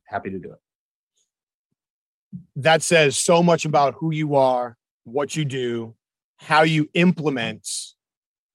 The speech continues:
Speaker 2: that evolved engagements that you talked about earlier, the patience, the listening, the, whether you're applying those lessons, mountaineering, whether you're applying those lessons in your own career, whether you're doing it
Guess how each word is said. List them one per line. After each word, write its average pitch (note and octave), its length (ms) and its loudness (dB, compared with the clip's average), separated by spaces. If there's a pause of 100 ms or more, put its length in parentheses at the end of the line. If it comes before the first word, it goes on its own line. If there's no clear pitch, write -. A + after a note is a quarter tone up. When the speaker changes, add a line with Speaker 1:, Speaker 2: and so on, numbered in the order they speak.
Speaker 2:
that C3+ 440 2
evolved C#3+ 600 2
engagements B2+ 880 -6 (160)
that C3+ 180 -4
you C3+ 60 -8
talked B2+ 260 0
about B2 300 -2
earlier, A2 560 -12 (220)
the B2 80 -16
patience, C3+ 720 -2 (120)
the A#2+ 140 -8
listening, B2 760 -2 (380)
the, C3+ 300 -2 (960)
whether E3+ 280 2
you're D#3 300 4
applying F3+ 340 2
those D#3+ 180 2
lessons, C#3+ 640 -2
mountaineering, D#3 680 0
whether C#3+ 160 -4
you're C#3 120 -4
applying E3 360 0
those D3 280 -4
lessons C#3 540 -4
in C#3 120 -10
your C#3 220 2
own D3 160 2
career, C#3 380 0
whether C3 180 2
you're C3 140 -8
doing F3 340 2
it D#3+ 180 0